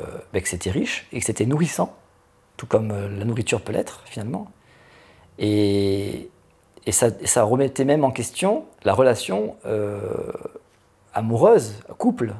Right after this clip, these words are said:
Quand on a goûté à ça, quand on a goûté à une telle diversité, ça serait dommage, justement, de, de se, de se priver. J'ai l'impression que un peu être, de vivre sa sexualité, euh, librement, ça veut pas dire non plus faire n'importe quoi avec n'importe qui. Non, ça veut juste dire se trouver.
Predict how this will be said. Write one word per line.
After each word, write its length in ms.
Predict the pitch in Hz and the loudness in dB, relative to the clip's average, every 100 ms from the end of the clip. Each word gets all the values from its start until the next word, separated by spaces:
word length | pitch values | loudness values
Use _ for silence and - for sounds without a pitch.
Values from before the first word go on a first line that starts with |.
| - - | -16 -2
Quand 160 | - 160 | 0 2
on 60 | 143 | 2
a 80 | |
goûté 260 | 123 143 147 | 2 2 4
à 140 | 131 | 4
ça, 180 | 123 170 | 2 -2
quand 160 | 156 135 | -2 -4
on 80 | 131 | -4
a 80 | |
goûté 240 | 127 143 147 | -2 -2 -2
à 20 | |
une 120 | 131 | -2
telle 280 | - 156 135 | 0 0 0
diversité, 760 | 131 123 127 - 123 156 220 - _ _ _ - | -4 -2 -2 -6 -2 0 0 -4 _ _ _ -8
ça 60 | |
serait 120 | - | 0
dommage, 320 | 131 151 165 120 | 2 4 2 0
justement, 320 | - 139 147 | -4 -2 -2
de, 140 | 123 | -2
de 160 | 120 117 | -4 -6
se, 200 | - 117 | -6 -6
de 160 | 120 | -6
se 120 | 117 117 | -4 -6
priver. 440 | - 117 180 269 - | -6 -4 -4 -6 -8
J'ai 100 | - | -6
l'impression 380 | 120 120 - 165 | -4 -2 0 0
que 280 | - 120 110 - - - - - 120 | 2 0 -2 -10 -20 -20 -20 -12 -8
un 80 | |
peu 200 | 117 156 | 2 4
être, 300 | 135 - 131 | 4 0 -4
de 160 | 117 120 | -2 0
vivre 260 | 147 147 120 | 2 2 0
sa 200 | 120 107 | -2 -2
sexualité, 760 | 127 - 131 120 120 139 135 | -4 -2 -4 -4 -2 0 2
euh, 120 | 117 110 - - - - - - | 0 -6 -14 -20 -20 -20 -20 -2
librement, 640 | 127 123 110 135 220 320 - - - | 2 4 4 4 2 0 -12 -20 -4
ça 100 | 131 | 2
veut 40 | |
pas 120 | 131 127 | 4 6
dire 140 | 143 | 4
non 100 | 131 | 2
plus 140 | 127 | -2
faire 120 | - 117 | -2 -2
n'importe 280 | 104 110 | -4 -2
quoi 280 | - 214 214 - | 4 4 4 -6
avec 220 | 113 - | -10 -10
n'importe 280 | 110 165 - | -4 -2 2
qui. 160 | 214 | 2
Non, 140 | 226 156 | 2 0
ça 140 | 110 | -2
veut 80 | 113 | -2
juste 120 | 113 | 0
dire 140 | 185 - | 0 0
se 140 | 190 | -2
trouver. 500 | - 180 151 127 | -2 0 0 -2